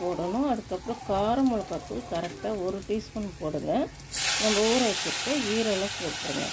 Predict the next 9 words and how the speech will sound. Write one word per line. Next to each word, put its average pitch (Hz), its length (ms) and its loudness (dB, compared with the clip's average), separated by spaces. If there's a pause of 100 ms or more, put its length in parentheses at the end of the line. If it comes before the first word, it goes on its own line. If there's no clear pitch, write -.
(500)
ஈரல் 277 340 6
போட்டுட்டு, 202 460 -4 (100)
இதில் 202 380 0
தண்ணிலாம் 233 520 0
விடக்கூடாது. 185 440 -2 (100)
நம்ம 175 160 -2 (140)
ஏற்கனவே 202 400 0
லெமன் 190 440 0
போட்டிருக்கோம், 202 600 -2